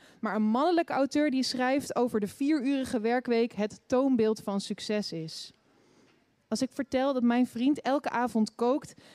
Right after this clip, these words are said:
krijg ik vaak jaloerse of bewonderende reacties van andere vrouwen.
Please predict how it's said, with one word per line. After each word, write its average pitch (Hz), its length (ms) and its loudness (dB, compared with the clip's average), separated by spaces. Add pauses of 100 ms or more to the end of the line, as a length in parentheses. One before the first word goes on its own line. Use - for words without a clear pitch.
krijg 247 180 -4
ik 262 120 -6
vaak 254 240 -4
jaloerse 247 560 2
of 247 140 -2
bewonderende 240 600 2
reacties 220 460 -2
van 220 160 -2
andere 226 340 0
vrouwen. 165 600 -4